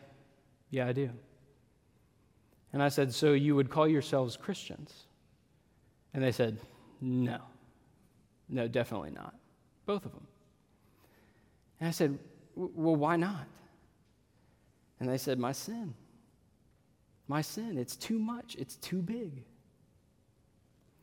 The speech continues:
And I said, "No, that is what qualifies you to come to Jesus. He is not interested in those who think they can fight the battle on their own. You cannot overcome sin.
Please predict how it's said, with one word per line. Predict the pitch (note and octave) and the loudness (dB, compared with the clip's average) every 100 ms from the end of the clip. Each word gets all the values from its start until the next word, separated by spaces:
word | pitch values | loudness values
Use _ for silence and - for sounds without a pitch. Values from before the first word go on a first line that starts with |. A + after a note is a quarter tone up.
| _ _ _ - | _ _ _ -12
And | D3 | -8
I | D3+ | -6
said, | D3+ B2 | -4 -4
"No, | C3+ E3+ - A3 B2+ - - - _ _ _ _ _ _ _ _ - A#2+ | -4 -6 -2 -2 -2 -8 -20 -20 _ _ _ _ _ _ _ _ -12 -6
that | - - - - | -4 -4 -6 -2
is | E3+ D#3+ | 0 0
what | C#3 E3 - | -2 -4 -4
qualifies | - F3 G#3 G3+ F3 - A2 A2+ A#2 | -4 -2 0 -2 -4 -6 -8 -8 -8
you | A2 A2+ D3+ | -8 -6 -6
to | - E3+ | -6 -6
come | - B2+ C#3+ | -4 -2 -2
to | E3 | -4
Jesus. | D3+ G#3+ A3+ - E3+ - - - - _ _ _ _ _ _ _ _ _ _ | -6 -6 -6 -8 -12 -14 -20 -20 -20 _ _ _ _ _ _ _ _ _ _
He | F#3 | 0
is | G#3 F3 | 4 6
not | G#3 G#3+ - | 6 4 2
interested | A#3+ - C4 - - E3+ | 0 2 -2 0 6 8
in | D#3 D#3 C3+ B2+ - - C#3+ | 8 4 4 0 -10 -14 4
those | D#3 G3 G#3+ G#3 | 8 10 10 6
who | F#3+ E3+ | 4 4
think | - G3 A3 F#3 | 6 4 4 2
they | F3+ | 2
can | D#3+ D3 | 4 4
fight | F3+ F3+ F3 | 4 2 2
the | D3+ | 2
battle | D#3 F3+ F#3+ | 4 4 2
on | D3 D3+ | 2 4
their | D3+ - | 4 2
own. | F3+ F#3 | 2 4
You | D3 F3 | 4 2
cannot | - G#3 A3+ B3 G3+ F#3 | -2 0 2 4 4 4
overcome | D#3 D#3+ E3+ E3+ D#3+ D#3+ E3 | 6 4 4 0 2 2 2
sin. | - A3 A#3 G#3 A#2 | -2 -4 -4 -2 -4